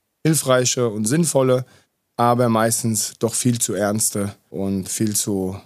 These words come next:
ja, sag ich mal, produktgesteuerte Podcasts. Und wir wollen da ein bisschen lockerer mit umgehen und auch zeigen, dass Finanzen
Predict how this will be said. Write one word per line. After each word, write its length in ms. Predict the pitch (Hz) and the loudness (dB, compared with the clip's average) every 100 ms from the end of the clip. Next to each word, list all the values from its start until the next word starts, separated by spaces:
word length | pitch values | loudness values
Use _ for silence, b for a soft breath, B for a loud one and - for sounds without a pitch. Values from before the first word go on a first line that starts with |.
| _ 110 | _ -8
ja, 220 | 98 92 | -6 -6
sag 140 | 98 | -6
ich 120 | 98 | -4
mal, 80 | 110 | -6
produktgesteuerte 1080 | 90 110 101 117 107 - 107 98 92 92 90 _ | -6 -4 -4 -4 -4 -4 -2 -2 -2 -6 -8 _
Podcasts. 600 | 110 98 107 101 101 - | -10 -6 -4 -2 -4 -8
Und 220 | 101 101 | -6 -4
wir 160 | 101 95 | -2 -2
wollen 180 | 98 | -2
da 80 | 98 | -2
ein 120 | 95 | -2
bisschen 440 | 98 - 107 95 95 | -2 -2 -2 -4 -6
lockerer 480 | - 127 127 135 123 | 2 2 4 2 2
mit 180 | 117 104 | 2 2
umgehen 460 | 139 139 139 131 120 | 2 4 6 4 2
und 120 | 110 | 2
auch 280 | 101 104 - | 0 -2 -2
zeigen, 420 | - 113 117 113 | 0 2 2 2
dass 200 | 104 - | 0 -2
Finanzen 680 | 104 104 107 - 104 104 | -2 0 0 -2 -2 -4